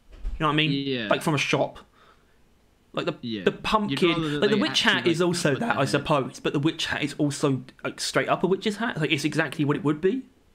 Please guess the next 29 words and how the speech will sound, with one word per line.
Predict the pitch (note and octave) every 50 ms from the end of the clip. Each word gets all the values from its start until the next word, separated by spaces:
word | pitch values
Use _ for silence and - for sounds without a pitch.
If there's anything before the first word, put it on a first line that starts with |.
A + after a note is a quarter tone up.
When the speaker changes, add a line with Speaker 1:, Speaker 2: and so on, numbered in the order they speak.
| _ _ - - - - - _ _ _ _
Speaker 2:
Yeah, | E3+ D3+ B2
it's | A2 A2+ -
just | - C#3 -
off-colored. | A2+ A#2+ A2+ - - A2 G#2+ G#2+ G2+ F#2+ - _ _ _ _ _ _ _ _ _ _ _
Um, | - G#2+ G2 G2+ G2 - - F3 - - - - F3
Speaker 1:
Off-colored | E3+ - - - C4+ A3 G3+ -
to | - C#3+
what? | B2+ C3 C#3 B2 A#2+ - - - _ - - _ - - _ _ _ _ _ _ _ _ _ _ _ _ _ _ _ _ _
Speaker 2:
Off-colored | C#3 C#3 - _ - F#3 F#3 F#3 F3 D3+ -
to | - -
black. | C3+ - B2 C3+ D#3 D#3 G#2+ D2 - _ - - - _ _ _ _ _ _ _ _ _
It's | - C3+ -
not | F3+ G3 G3 - C#3 -
black | - D3 D#3 E3 D#3+ -
and | D3+ C3+ C3
orange. | B2 C3 C#3 B2 A2 G2+ G2 G2 G2 - - - - - _ _
It's | B2+ B2+ B2+ - - - -
like, | C3 C3 C3 B2 - - - _ - - _ _ _ -
uh, | B2 A#2+ B2 A#2+ A#2+ A#2+ A#2 A#2 - - _ - - _
beige | C3 B2+ C3 C#3 C#3+ C#3 D3 C#3 - - C#3+
and | B2 A2+ - -
peach, | - - D3+ C3+ B2+ - _ - - - - _ _ _ _ _ _ _
which | C#3+ B2+ - - -
doesn't | D3 C#3+ - C#3 C#3 -
fucking | - - D3 C#3 - - C3+ C3
match | B2+ A#2+ A#2+ - -
with, | B2+ A#2
like, | A#2 A2+ F2+
anything. | A#2+ B2+ C3 B2+ - - F#2+ F2+ E2+